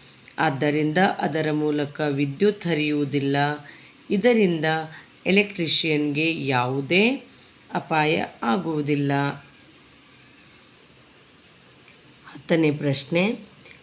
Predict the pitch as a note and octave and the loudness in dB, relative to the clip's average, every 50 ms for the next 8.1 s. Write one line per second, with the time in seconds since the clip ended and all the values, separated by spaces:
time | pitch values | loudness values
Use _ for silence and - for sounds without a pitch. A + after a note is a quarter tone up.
0 | - - - - - - - - - G3 A3 B3 B3 - - A#3+ B3+ A#3 - - | -20 -20 -20 -20 -20 -20 -6 0 2 4 4 4 2 0 0 0 2 2 2 2
1 | G#3 G3+ G#3 G#3 G#3+ G#3 F3 E3+ D#3 C#3 D3+ G3 G#3 G3 A#3 A#3 - A3+ G#3+ G#3 | 2 2 2 2 2 0 0 0 0 2 2 2 4 4 2 2 2 2 2 2
2 | G3 G3+ - G3+ G3+ - G#3 G3 E3+ E3 D3+ D3+ C#3+ D3 - - D3 C#3+ E3 F#3 | 0 0 -2 -4 -2 0 0 2 4 4 4 4 2 0 0 -2 2 4 4 4
3 | G3+ A3+ B3+ A#3 - - - - - - _ _ _ E3+ F3 - - - - E3+ | 4 2 -2 -6 -14 -20 -20 -20 -20 -20 _ _ _ -4 -4 -4 -6 0 2 2
4 | D#3 D3+ D3+ D#3+ F3 G3+ A#3 C#4+ - - - - - - - - - - - _ | 4 4 4 4 2 2 0 -4 -8 -14 -20 -20 -20 -20 -20 -20 -20 -20 -20 _
5 | - G3+ G3+ F#3+ G3 - G#3+ G#3+ G3+ - - - - G3+ B3 C4 C4 G#3+ A3 G#3+ | 0 0 0 0 0 -2 -2 -2 -2 -2 -6 -10 -4 -2 0 0 2 2 2 4
6 | G3+ G3 F3+ F#3+ G3 F3+ F3 F#3 E3+ D#3+ D3+ D3 F3 D#3+ C#3+ D3 D#3+ D#3+ D#3 D#3 | 4 4 6 4 2 4 4 2 2 2 2 0 0 0 0 0 0 -2 -2 -2
7 | - E3 C#3+ C#3+ C3+ C3+ C#3+ C#3+ C#3+ C#3 C3 C#3 C#3 D3 E3+ G3 A#3 A#3+ - - | 0 2 2 2 2 2 0 2 2 2 2 2 2 2 2 0 0 -4 -6 -14
8 | - | -20